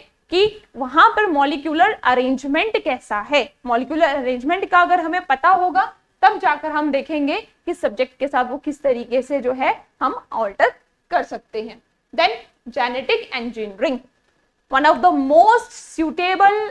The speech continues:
and my favorite one, that is the genetic engineering, जहां पर हम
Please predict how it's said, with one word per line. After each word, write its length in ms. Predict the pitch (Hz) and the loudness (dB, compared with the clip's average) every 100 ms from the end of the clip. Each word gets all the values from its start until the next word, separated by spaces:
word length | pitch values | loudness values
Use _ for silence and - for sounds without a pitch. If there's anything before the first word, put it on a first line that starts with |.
| - | -6
and 340 | 302 294 330 - _ _ _ _ | -2 0 -2 -6 _ _ _ _
my 160 | 269 269 - | -4 -4 -2
favorite 340 | 220 247 302 | -4 -4 -6
one, 200 | 208 214 - _ _ _ _ | -8 -10 -12 _ _ _ _
that 200 | 269 262 | 2 4
is 100 | 311 | 2
the 80 | 330 | -4
genetic 420 | 320 302 320 381 | -4 -4 -4 -4
engineering, 460 | 403 381 381 392 523 - _ _ _ _ _ _ 285 | -4 -4 -4 -4 -6 -10 _ _ _ _ _ _ -8
जहां 420 | 339 330 370 427 415 | -4 -2 0 0 4
पर 160 | 381 370 | 4 2
हम 320 | 320 339 415 | 0 0 0